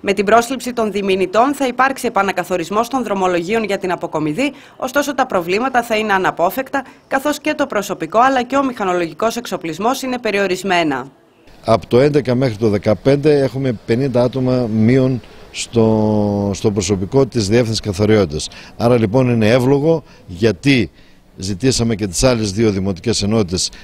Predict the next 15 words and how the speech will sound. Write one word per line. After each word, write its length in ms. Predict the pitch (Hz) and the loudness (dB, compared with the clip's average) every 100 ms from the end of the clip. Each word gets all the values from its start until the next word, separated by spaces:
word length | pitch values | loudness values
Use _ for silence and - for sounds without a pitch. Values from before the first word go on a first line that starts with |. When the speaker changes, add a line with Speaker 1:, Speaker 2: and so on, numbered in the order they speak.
| - | -8
Speaker 2:
να 520 | 98 104 101 95 78 64 - - - - - - - - - - 98 101 101 | 0 2 2 0 -4 -12 -20 -20 -20 -20 -20 -20 -20 -20 -20 -18 -16 -12 -2
δοθούν 440 | 104 104 90 139 117 | 2 2 2 2 2
στο, 340 | - 104 101 | -2 -2 -2
σε 200 | - 101 | -2 -2
ιδιώτη, 540 | 92 101 143 143 175 - - - | 0 2 2 2 -2 -4 -16 -4
για 140 | 107 | 0
να 100 | 104 | 0
μπορέσουμε 460 | 95 123 151 139 131 | 2 2 2 0 -2
να 80 | 123 | -2
ρίξουμε 280 | 123 120 | -2 -4
το 120 | 107 107 | -2 0
βάρος 260 | 117 107 | 0 0
στην 200 | - 87 | -4 -2
πόλη 380 | 120 151 165 160 - - - - | 2 4 2 -2 -6 -20 -20 -14
που 840 | - 117 117 113 113 110 107 98 | 0 2 4 4 2 0 -2 -4